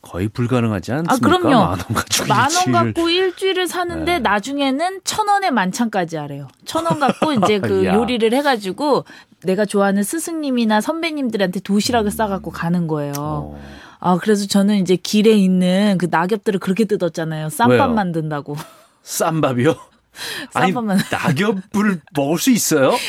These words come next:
Speaker 2: 그러니까 말도 안 되는 걸 그때 어려가지고
Speaker 1: 네.
Speaker 2: 막 잔디 뽑고 뭐 하냐고, 잔디로 녹즙 짤 거라고 막 이러고.
Speaker 1: 그렇군요.
Speaker 2: 그랬던 기억이 나는데
Speaker 1: 그때나
Speaker 2: 진짜.
Speaker 1: 지금이나 사차원.
Speaker 2: 예.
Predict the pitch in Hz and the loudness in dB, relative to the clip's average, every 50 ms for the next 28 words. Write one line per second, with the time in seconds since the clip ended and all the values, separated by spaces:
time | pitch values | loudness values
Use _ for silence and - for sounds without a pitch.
0 | - - - 226 196 165 185 175 208 240 254 269 302 302 285 285 262 247 226 202 | -8 -4 -2 -2 0 2 2 4 4 2 2 2 2 2 2 2 0 0 0 0
1 | 208 190 - 214 202 - 240 190 175 185 208 240 254 240 226 190 165 170 165 156 | 0 0 0 -2 0 2 2 4 4 4 4 4 4 4 2 0 0 -2 -4 -6
2 | 170 160 170 165 - - - 190 202 202 254 214 - 262 247 - 208 180 165 190 | -4 -6 -6 -6 -4 -2 0 0 2 2 0 0 0 -2 -2 0 -2 0 2 2
3 | 214 226 220 214 208 185 185 180 - 190 190 196 208 202 240 214 214 180 170 185 | 2 2 2 0 0 -2 -4 -2 -2 0 2 2 2 2 2 2 2 2 2 2
4 | 180 - - 247 214 - - 208 190 - 208 196 180 175 - - 190 170 170 170 | 2 0 -2 -6 -2 0 2 2 2 2 2 2 2 2 2 2 2 2 2 2
5 | 165 - 180 160 170 - - _ _ - - - - - - - - - - - | 0 -2 -4 -8 -10 -12 -16 _ _ -20 -20 -20 -20 -14 -10 -8 -8 -6 -6 -8
6 | 294 262 - - - 196 202 - - 202 180 - 196 202 214 208 185 170 165 170 | -8 -10 -10 -4 -2 -2 -2 0 -2 -2 0 0 0 2 2 2 0 0 0 0
7 | 190 202 - - - 95 92 87 214 202 - - 95 90 90 92 87 82 - - | -2 -4 -4 -2 -2 -2 2 2 2 2 0 -2 -6 -6 -6 -6 -6 -6 -8 -10
8 | 92 - - - - 202 220 220 226 226 220 214 208 196 185 175 165 156 | -12 -12 -8 -4 0 2 2 4 4 4 4 2 2 2 2 0 -2 -2